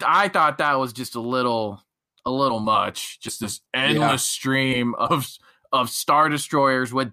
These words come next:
Speaker 1: Death Star powers, basically.
Speaker 2: Yeah, he's like, "Yo, yeah, it's a million Death Stars," and, uh,
Speaker 1: <laughs> Yeah.
Speaker 2: apparently he's strong enough to just lift him out of the ground. Ah, like, ah, I don't know, man.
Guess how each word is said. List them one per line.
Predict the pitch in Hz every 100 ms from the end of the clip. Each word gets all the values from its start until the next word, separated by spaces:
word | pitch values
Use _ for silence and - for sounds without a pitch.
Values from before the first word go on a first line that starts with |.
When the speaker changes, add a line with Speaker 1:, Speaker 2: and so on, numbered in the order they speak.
| -
Speaker 1:
Death | 165 208
Star | - 165 143 131 113 - _ -
powers, | 131 113 101 95 95 - _
basically. | 123 117 - 92 107 101 101
Speaker 2:
Yeah, | 147 131
he's | 143
like, | 143 -
"Yo, | 156 160 160 127 - -
yeah, | 160 131
it's | 135
a | 139
million | 143 170 175 170 117
Death | 135 139
Stars," | - 135 123 131 - _ _
and, | 135 120 120 117 117
uh, | - 120 117 113 110
Speaker 1:
<laughs> |
Yeah. | 226 - - - _ -
Speaker 2:
apparently | 139 202 202 196 180
he's | 175
strong | - 175 165 175
enough | 156 151
to | 143
just | 143 123 120 139
lift | 131 -
him | 139
out | 127
of |
the | 123
ground. | 110 110 110 - - - - _
Ah, | - 240 220 180 170 - - _ _ _ _ -
like, | 226 196 - -
ah, | 269 294 247 190 - -
I | 208 269
don't | 269
know, | 302 294
man. | 226 226 285